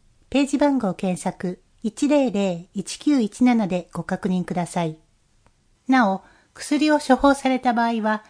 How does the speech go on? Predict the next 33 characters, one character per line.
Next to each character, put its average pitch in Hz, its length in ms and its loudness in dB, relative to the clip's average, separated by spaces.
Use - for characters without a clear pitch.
処 - 180 2
方 302 240 4
す 294 160 -6
る 277 140 2
薬 247 220 2
局 254 340 0
を 233 120 -2
そ - 140 0
の 269 220 6
医 220 60 -2
療 269 180 4
機 - 120 -20
関 240 300 -2
へ 175 200 -6
お 208 80 -6
問 202 220 0
い 190 40 0
合 185 60 0
わ 185 80 0
せ - 140 -8
く 190 100 -8
だ 170 100 -2
さ 170 220 -4
い。 170 100 -10
新 294 360 4
型 302 240 2
コ 294 100 -2
ロ 294 100 4
ナ 285 200 6
ウ 269 80 2
イ - 20 0
ル 214 100 0
ス 202 220 -6